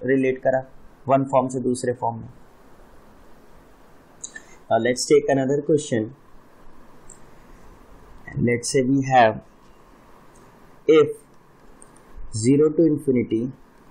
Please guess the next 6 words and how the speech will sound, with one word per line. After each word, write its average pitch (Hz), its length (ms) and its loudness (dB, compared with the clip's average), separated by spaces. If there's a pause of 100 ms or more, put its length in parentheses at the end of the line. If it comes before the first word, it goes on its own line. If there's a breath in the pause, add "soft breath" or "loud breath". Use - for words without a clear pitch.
(120)
sine 127 540 0
x 147 220 -2
upon 139 420 -2
x 117 460 -6 (680)
is 123 220 0
e-, 135 80 2